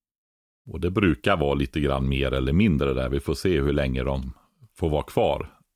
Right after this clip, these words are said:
Men, eh, ofta ser man ju inte bladlussangreppen då.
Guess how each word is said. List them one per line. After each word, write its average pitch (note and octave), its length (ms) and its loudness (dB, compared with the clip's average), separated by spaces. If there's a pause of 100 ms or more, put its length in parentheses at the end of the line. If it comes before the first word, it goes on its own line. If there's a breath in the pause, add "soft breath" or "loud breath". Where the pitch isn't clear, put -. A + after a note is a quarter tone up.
(120)
Men, D#2 320 0
eh, D2 380 -2
ofta G#2 380 -2
ser D2+ 280 0
man F2 180 0
ju A#2+ 60 2
inte F#2+ 200 -2
bladlussangreppen C2+ 1600 -4
då. - 180 -12